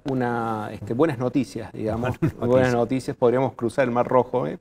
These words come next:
Speaker 2: Nos
Speaker 1: Con
Speaker 2: queda un largo vía crucis, por lo que veo, entonces. En materia de dólares, eh, lo has explicado muy bien, pero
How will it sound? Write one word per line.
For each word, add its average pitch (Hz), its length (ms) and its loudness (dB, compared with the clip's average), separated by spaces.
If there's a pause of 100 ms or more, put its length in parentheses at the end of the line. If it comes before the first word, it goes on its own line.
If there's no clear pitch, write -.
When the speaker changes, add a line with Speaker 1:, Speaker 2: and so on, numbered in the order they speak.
(200)
Speaker 2:
Nos 107 140 -2
Speaker 1:
Con 107 100 -4
Speaker 2:
queda 127 240 4
un 113 180 2
largo 120 400 8
vía 110 220 4
crucis, 104 380 -2
por 98 160 -2
lo 92 100 -2
que 95 80 -2
veo, 90 240 0
entonces. 85 580 -6 (420)
En 196 160 -2
materia 196 420 -2
de 135 140 2
dólares, 87 640 0
eh, 92 200 -8 (100)
lo 110 240 0
has 117 80 4
explicado 117 500 0
muy 117 180 0
bien, 98 360 -4
pero 120 340 0